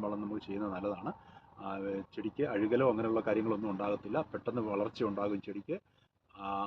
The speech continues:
ആ, നമ്മൾ വളം അളവിൽ കുറച്ച് മാത്രമേ ഒരു ചെടിക്ക് വളം കൊടുക്കാവുള്ളൂ.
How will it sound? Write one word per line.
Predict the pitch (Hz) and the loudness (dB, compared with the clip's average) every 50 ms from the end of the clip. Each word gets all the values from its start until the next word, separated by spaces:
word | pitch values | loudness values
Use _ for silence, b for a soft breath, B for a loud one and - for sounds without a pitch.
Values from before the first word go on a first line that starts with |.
| 98 98 101 | -4 -6 -8
ആ, | 101 98 101 104 101 | -8 -6 -6 -8 -8
നമ്മൾ | 104 110 113 113 107 107 | -6 -2 0 0 0 2
വളം | 107 117 139 151 - - - 104 | 2 0 0 0 -4 -12 -10 -4
അളവിൽ | 104 117 147 156 156 - _ | -2 0 4 4 4 2 _
കുറച്ച് | 120 123 131 _ _ - 151 135 | -10 -10 -10 _ _ -10 -6 -6
മാത്രമേ | 117 107 - 113 113 113 107 | -6 -6 -6 -4 -4 -2 -2
ഒരു | 104 - - | -2 -2 -4
ചെടിക്ക് | 107 113 113 - 104 _ - _ 98 | -4 -4 -4 -6 -8 _ -12 _ -12
വളം | 104 110 117 113 110 110 107 104 _ - | -8 -6 -6 -6 -8 -10 -12 -16 _ -12
കൊടുക്കാവുള്ളൂ. | 98 104 - 123 113 101 85 - | -14 -8 -2 0 0 0 -2 -6